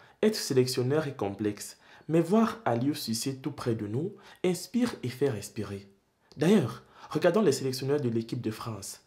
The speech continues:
Tous français. Bonne chance à lui. Par contre, celui-là était d'accord, il est pour la candidature de Patrick Mboma, mais il y a d'autres qui pensent que non, c'est un peu trop tôt.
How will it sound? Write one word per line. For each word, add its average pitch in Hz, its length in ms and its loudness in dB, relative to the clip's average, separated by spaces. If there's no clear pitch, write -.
Tous 233 220 0
français. 104 520 -4
Bonne 151 240 6
chance 120 360 0
à 101 120 -6
lui. 98 240 -8
Par 147 180 2
contre, 170 480 2
celui-là 139 360 4
était 127 160 4
d'accord, 127 500 4
il 147 140 0
est 143 160 0
pour 247 380 6
la 131 180 0
candidature 123 600 0
de 123 80 -2
Patrick 127 300 -4
Mboma, 107 420 -4
mais 202 100 2
il 208 60 0
y 320 60 6
a 262 60 2
d'autres 196 300 4
qui 190 100 -6
pensent 156 300 -6
que 120 80 -4
non, 147 460 -2
c'est - 220 -2
un 135 40 0
peu 156 140 -4
trop 135 220 -2
tôt. 127 280 -4